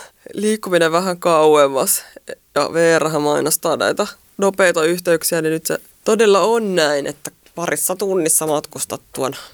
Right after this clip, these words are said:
matkan. Että kyllä siinä ehtii juomaan kahvit ja syömään lohikeiton ja <laughs> siellä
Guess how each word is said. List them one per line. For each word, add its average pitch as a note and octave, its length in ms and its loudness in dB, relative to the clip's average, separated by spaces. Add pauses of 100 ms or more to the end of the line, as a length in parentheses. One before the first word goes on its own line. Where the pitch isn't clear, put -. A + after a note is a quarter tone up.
matkan. - 500 -10
Että - 320 -12 (440)
kyllä E3+ 140 -4
siinä F#3+ 280 -2
ehtii G3 420 -4 (340)
juomaan G3+ 380 2
kahvit F#3+ 420 -2
ja F#3+ 60 -2
syömään F3 600 -2
lohikeiton E3 640 -2 (560)
ja D#3+ 140 -6 (480)
<laughs> F3 520 -6
siellä F3 280 0